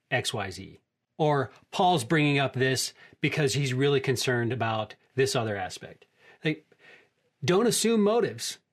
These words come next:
If you have questions or if you feel like that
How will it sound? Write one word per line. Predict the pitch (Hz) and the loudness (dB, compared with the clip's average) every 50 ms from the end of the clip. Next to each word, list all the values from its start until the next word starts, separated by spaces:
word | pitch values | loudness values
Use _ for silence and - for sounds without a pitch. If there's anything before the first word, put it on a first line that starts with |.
| _ _ _ _ _ - | _ _ _ _ _ -4
If | 175 156 - 175 | -4 -2 0 0
you | 165 | 0
have | 147 165 170 160 127 | 2 2 0 0 0
questions | - - 196 208 - - - 143 131 143 160 - - | 0 0 0 0 0 0 0 0 0 0 0 -2 -2
or | - - 147 | -2 -2 -2
if | 135 - | 0 0
you | 156 139 | -2 -4
feel | - - 180 180 170 | -2 0 0 0 2
like | 165 156 135 113 127 | 2 0 0 0 0
that | 117 147 147 160 165 - | 0 0 0 0 -2 -6